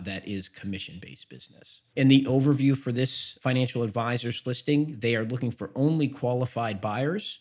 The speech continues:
and buyers must be willing to change their firm affiliation, so changing your broker-dealer affiliation. Uh, it will require detailed financial information,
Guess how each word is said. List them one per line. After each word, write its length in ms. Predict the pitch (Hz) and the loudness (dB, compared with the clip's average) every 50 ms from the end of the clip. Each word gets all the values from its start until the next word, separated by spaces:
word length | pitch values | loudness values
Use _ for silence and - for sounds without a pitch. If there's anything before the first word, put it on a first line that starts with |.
| _ _ _ | _ _ _
and 360 | 120 120 117 117 117 113 98 | -2 0 2 2 2 0 0
buyers 380 | - 117 123 143 156 156 143 - | 2 2 4 4 4 4 2 2
must 200 | 139 123 - - | 0 0 0 -2
be 100 | 123 117 | -4 -4
willing 360 | 113 117 120 120 120 113 107 | -2 0 0 0 0 -2 -4
to 120 | - 113 | -6 -8
change 600 | 92 - - - - 127 127 135 143 147 143 123 104 | -8 -8 -8 -2 0 2 2 4 4 4 2 2 0
their 200 | 113 104 101 101 | -2 -2 -2 -2
firm 440 | - - - - 127 123 131 127 117 | -4 -8 -4 -2 0 0 2 2 0
affiliation, 840 | 101 - - - 117 110 104 98 95 90 87 - - - 62 58 | -2 -2 -4 -4 -2 -2 0 0 -2 -2 -4 -6 -8 -10 -14 -14
so 120 | - - 73 | -14 -14 -12
changing 400 | - - - 110 117 98 101 110 | -10 -6 -6 -4 -4 -4 -4 -4
your 120 | 101 98 | -4 -4
broker-dealer 680 | 95 101 98 95 95 98 98 92 104 104 104 101 98 - - | -6 -6 -8 -6 -6 -8 -8 -6 -6 -6 -4 -6 -6 -8 -10
affiliation. 800 | - - - 101 98 95 82 71 67 58 - - - 73 - - _ _ _ - - - - _ | -12 -12 -10 -10 -8 -8 -8 -8 -10 -10 -12 -12 -12 -16 -18 -20 _ _ _ -20 -20 -20 -14 _
Uh, 220 | - 101 104 98 73 | -2 0 0 0 0
it 100 | 82 107 | 0 -2
will 220 | 113 113 107 107 | -2 -2 -2 -2
require 720 | 104 101 - - - - 120 123 131 135 131 127 120 - - 107 98 - | -2 -4 -6 -6 -4 -2 2 2 4 4 2 2 -2 -4 -8 -14 -10 -2
detailed 580 | 120 127 147 143 139 - 139 120 127 123 107 | 2 2 2 2 2 0 0 2 2 0 -2
financial 560 | - - - 107 107 107 117 120 - - 120 117 | -4 -6 -6 -6 -4 -4 -4 -4 -6 -6 -6 -6
information, 720 | 113 - - 113 107 110 120 113 - - 165 185 185 - | -6 -4 -4 -4 -4 -2 -4 -4 -4 -4 -4 -4 -4 -6